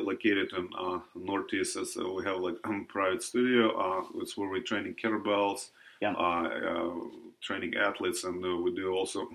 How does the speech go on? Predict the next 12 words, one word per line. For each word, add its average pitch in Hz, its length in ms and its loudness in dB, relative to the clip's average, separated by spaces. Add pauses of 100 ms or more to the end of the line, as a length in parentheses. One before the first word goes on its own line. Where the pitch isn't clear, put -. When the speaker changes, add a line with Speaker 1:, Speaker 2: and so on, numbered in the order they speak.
(120)
Speaker 1:
run, 92 360 0
um, 87 340 -2 (840)
uh, - 40 -4 (320)
our 90 160 0
Sistema 90 500 -4
classes, - 640 2 (560)
and, 90 260 2
uh, 87 480 2
we 101 320 2
also 98 380 0
hosting, 92 640 -2
um, 87 400 0